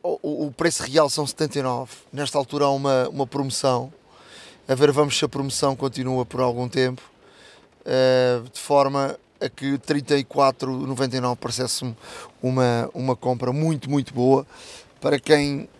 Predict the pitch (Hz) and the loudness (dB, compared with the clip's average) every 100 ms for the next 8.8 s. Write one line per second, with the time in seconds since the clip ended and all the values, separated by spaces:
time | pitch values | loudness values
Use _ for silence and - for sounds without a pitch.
0 | - 160 151 139 131 90 85 - 131 - | -4 -2 -2 -4 -10 -16 -10 2 2 2
1 | - 127 123 123 123 120 - - - - | -4 -2 0 0 0 -6 -18 -18 -8 -2
2 | 131 127 123 123 127 127 - - 131 120 | 0 2 2 2 2 0 -2 0 0 0
3 | - 127 - - - - - 135 135 135 | -4 -8 -10 -20 -20 -12 -4 -4 -2 -4
4 | - 139 131 123 123 156 123 120 - - | 0 2 2 2 -2 -6 -10 -10 -14 -6
5 | 120 127 123 131 127 - - - - 120 | 4 6 6 2 -6 -20 -20 -18 -4 0
6 | 120 117 113 113 117 127 - - 127 131 | 2 2 -2 -6 -8 -10 -14 -8 -2 -2
7 | - 135 117 135 131 131 - 135 127 113 | 0 0 0 0 2 0 0 2 2 0
8 | 120 - 123 127 117 - 127 | -4 -4 -2 -2 -2 -2 -2